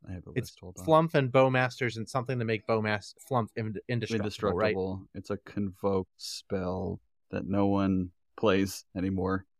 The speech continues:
Speaker 1: pretty much. Hold, please. Ephemeral Shields and Blacksmith Skill are the ones that make it indestructible.
Speaker 2: Okay.
Speaker 1: But Blacksmith
Speaker 2: So
Speaker 1: Skills is a playable modern Magic card, so.
Speaker 2: So, like,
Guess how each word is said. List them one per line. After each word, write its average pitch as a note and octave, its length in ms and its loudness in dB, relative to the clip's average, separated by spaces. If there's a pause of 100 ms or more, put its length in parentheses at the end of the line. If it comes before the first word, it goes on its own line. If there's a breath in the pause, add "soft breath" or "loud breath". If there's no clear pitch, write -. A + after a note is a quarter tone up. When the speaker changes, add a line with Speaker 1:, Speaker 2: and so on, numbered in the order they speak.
Speaker 1:
pretty G#2 180 -4
much. F#2+ 220 -4 (400)
Hold, A2 280 0
please. - 380 -10 (240)
Ephemeral D3 760 2
Shields G#2+ 800 -2 (260)
and G#2 120 0
Blacksmith G#2+ 460 2
Skill E2 320 -4
are E2+ 100 -2
the F2 80 -6
ones F2+ 260 -6
that F#2 120 -4
make E2+ 180 -4
it F2 80 -6
indestructible. E2 640 -10 (260)
Speaker 2:
Okay. B2 340 4 (300)
Speaker 1:
But A2 120 -4
Blacksmith D#3 360 2
Speaker 2:
So D3+ 100 8
Speaker 1:
Skills C#3+ 240 0
is C3 180 2
a B2 80 -2 (280)
playable A2+ 320 -2
modern A2+ 340 -2
Magic A#2+ 300 -6
card, F2+ 320 -10
so. F#2+ 240 -10 (280)
Speaker 2:
So, C#3 340 4
like, A2 280 2